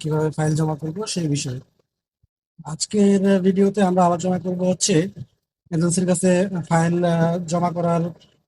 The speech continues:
পরবর্তী, আহ, ধাপগুলো সম্পর্কে। আপনি যখন আপনার ফাইলটা এজেন্সির কাছে, আহ, জমা করবেন, আহ, তার পরপর আপনার এজেন্সি তার ভ্যাকেন্সি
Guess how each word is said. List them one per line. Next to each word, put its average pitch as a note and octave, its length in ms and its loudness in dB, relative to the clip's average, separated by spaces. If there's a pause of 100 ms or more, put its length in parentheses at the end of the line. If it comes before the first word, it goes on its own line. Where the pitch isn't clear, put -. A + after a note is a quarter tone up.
(140)
পরবর্তী, F3+ 580 -2 (240)
আহ, D#3+ 300 -2 (280)
ধাপগুলো E3 460 -4
সম্পর্কে। D3+ 480 -4 (1200)
আপনি F3+ 240 -4
যখন G3+ 220 0
আপনার G3 200 0
ফাইলটা G3 380 2
এজেন্সির F#3 340 2
কাছে, F#3 440 0
আহ, E3 540 2
জমা F3+ 460 -2
করবেন, F3+ 320 -2 (800)
আহ, D3+ 160 -2 (100)
তার E3+ 160 0
পরপর F#3 520 0
আপনার E3 400 -2 (160)
এজেন্সি E3+ 520 0 (640)
তার F#3 160 2
ভ্যাকেন্সি F#3 560 0